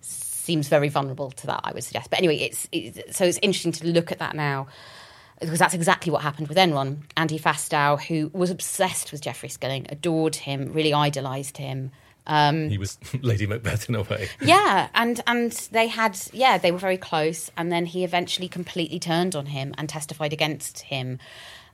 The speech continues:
Speaker 1: which was one of the reasons that Skilling got such a long sentence.
Speaker 2: When
Speaker 1: Yeah.
Speaker 2: the corporation itself collapsed, I mean, it was about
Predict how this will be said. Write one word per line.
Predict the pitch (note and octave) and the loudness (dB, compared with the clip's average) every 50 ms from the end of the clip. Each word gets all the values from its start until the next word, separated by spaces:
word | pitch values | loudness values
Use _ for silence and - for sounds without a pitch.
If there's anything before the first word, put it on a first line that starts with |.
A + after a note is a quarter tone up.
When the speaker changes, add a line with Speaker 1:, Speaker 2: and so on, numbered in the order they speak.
| _ | _
Speaker 1:
which | D#3 E3+ - - - | -6 -6 -6 -4 -6
was | F3 D3+ | -6 -4
one | E3 E3+ E3 D#3+ | 2 4 4 4
of | D#3 D3+ | 4 0
the | D#3 D3 | -2 -2
reasons | D3+ D3 D3 D3 D3 C#3 | -2 -2 -2 -4 -6 -8
that | - - | -6 -10
Skilling | - - E3+ D3+ D3 D3 | -6 -6 -4 -4 -4 -4
got | C#3+ C3+ - - | -6 -6 -8 -8
such | - - C#3 - - | -8 -8 -8 -8 -8
a | D3 | -8
long | C#3+ C#3+ C#3 C#3 C#3 C#3+ C#3+ - - - - _ _ _ _ _ | -6 -6 -6 -8 -8 -10 -14 -16 -20 -20 -20 _ _ _ _ _
sentence. | - - - D3 C#3+ D3 - - - - - - - - C#3+ C#3 | -8 -4 -2 -2 -2 -2 -8 -12 -14 -14 -12 -12 -12 -12 -8 -2
Speaker 2:
When | B2 C3+ E3 F#3 G3+ | 2 2 2 2 2
Speaker 1:
Yeah. | G#3 | 0
Speaker 2:
the | G3+ F#3+ E3+ - A2+ - - | -2 -2 -2 -4 -8 -12 -2
corporation | - D#3+ C#3+ C#3 - C3 B2 - - A#2+ | 2 2 2 4 4 2 2 4 2 -2
itself | A2 - - C3 A2+ G#2 - | -2 2 4 6 4 4 2
collapsed, | - - A#2 A2 A2 G2 - - - - | 0 2 4 4 4 4 2 -2 -4 -2
I | B2+ A#2+ | 0 2
mean, | A#2 A#2+ | 2 2
it | B2 | 2
was | C3 C3 A#2 | 2 0 4
about | A2+ B2 A2+ A2 - | 4 4 4 4 -2